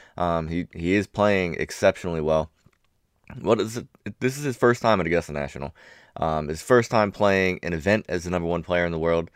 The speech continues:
As cool and calm as he seems, um, especially in his interview today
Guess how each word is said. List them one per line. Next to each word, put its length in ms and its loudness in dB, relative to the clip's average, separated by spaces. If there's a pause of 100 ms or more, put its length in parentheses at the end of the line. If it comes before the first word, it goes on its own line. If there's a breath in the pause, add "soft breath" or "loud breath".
(380 soft breath)
As 180 2
cool 340 2
and 120 -4
calm 400 2
as 120 -6
he 140 -2
seems, 640 -4
um, 340 -4
especially 420 -4
in 60 -4
his 100 -8
interview 300 -6
today 380 2